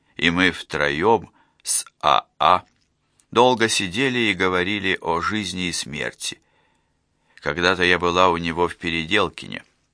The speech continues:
и от него узнала, что такое книга стихов. Не цикл, не ряд стихов, а именно книга. Он говорил о чуде становления книги.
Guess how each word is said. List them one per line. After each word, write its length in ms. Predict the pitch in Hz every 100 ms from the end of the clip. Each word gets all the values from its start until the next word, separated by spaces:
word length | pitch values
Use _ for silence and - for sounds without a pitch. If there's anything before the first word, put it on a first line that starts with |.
| _ _ - -
и 80 | 98
от 200 | 95 92
него 300 | 110 117 127
узнала, 640 | 104 104 120 113 92 78 _
что 300 | - - 120
такое 560 | 120 104 - 113 110 98
книга 440 | - 92 92 87
стихов. 760 | 85 - 80 - - 50 - - _ _ _ _ _ -
Не 220 | 92 110
цикл, 640 | 110 - 98 113 - 90 - - _ - - -
не 280 | 92 107 113
ряд 260 | 110 120 -
стихов, 600 | - - 123 107 87 85
а 80 |
именно 560 | 92 107 113 110 110 107
книга. 600 | - 120 120 98 - - _ _ _ _ _ _ _ _ _ _ -
Он 200 | 117 107
говорил 520 | 101 98 107 127 107 - - - _
о 180 | 95 98 -
чуде 500 | - - 131 147 135
становления 1000 | 127 - 110 101 92 98 117 117 113 107
книги. 640 | 101 - 107 110 78 60